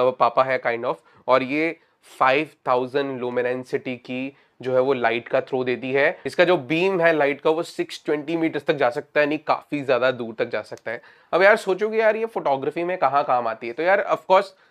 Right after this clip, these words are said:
यार ये लाइट पेंटिंग फोटोग्राफी करनी हो आपको या फिर कुछ spotlight sort of photography करनी हो, वीडियोग्राफी करनी हो, कुछ क्रिएटिव इफेक्ट बनाने में तो आप इसे यूज़ कर ही सकते हो।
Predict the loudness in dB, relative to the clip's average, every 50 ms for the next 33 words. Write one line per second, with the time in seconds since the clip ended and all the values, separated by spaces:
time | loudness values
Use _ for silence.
0 | _ _ -4 4 4 4 6 6 4 4 4 2 0 -2 -4 -4 -2 -2 -2 -4
1 | -4 -6 -2 0 0 0 0 -2 -6 -6 -2 0 0 0 0 0 0 2 2 2
2 | 2 2 0 -2 -4 -4 -2 0 0 0 -2 -2 0 0 0 0 0 0 0 0
3 | 0 -4 -8 _ -10 -10 -10 -16 -14 _ 4 4 4 4 4 2 2 2 2 -2
4 | -8 0 2 2 4 4 0 -2 -2 -2 0 0 0 0 -6 -6 -6 -4 -4 -4
5 | -4 -4 -4 -4 -4 -4 -4 -4 -4 -2 -2 -2 -2 -4 -10 -10 -6 -4 -4 -4
6 | -2 -4 -6 -8 -10 _ _ _ _ _ -8 -8 -4 2 4 4 4 4 2 -2
7 | 0 0 -2 -2 0 -2 0 0 0 0 0 -2 -2 -2 -4 -4 -4 -8 -8 -8
8 | -10 -12 -12 -4 -4 -4 -4 -4 -8 -10 -10 -8 -6 -4 -4 -4 -6